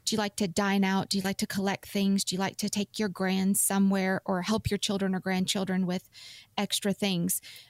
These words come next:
Discretionary spending, that's what that's going to run down to. It's not necessarily that it's needed,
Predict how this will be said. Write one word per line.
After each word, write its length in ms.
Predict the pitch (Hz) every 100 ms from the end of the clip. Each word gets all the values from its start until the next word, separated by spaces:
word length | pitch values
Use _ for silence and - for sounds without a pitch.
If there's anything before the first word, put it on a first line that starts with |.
| -
Discretionary 640 | 226 - 247 - 233 214
spending, 340 | - 208 196 196
that's 220 | 202 -
what 100 | 196
that's 220 | 202 -
going 200 | 190 190
to 80 | 185
run 180 | 180 180
down 240 | 175 185
to. 140 | - 170
It's 260 | 156 -
not 120 | 240
necessarily 680 | - 262 233 - 226 220 226
that 160 | 214 208
it's 240 | 247 -
needed, 500 | 202 202 180 180 240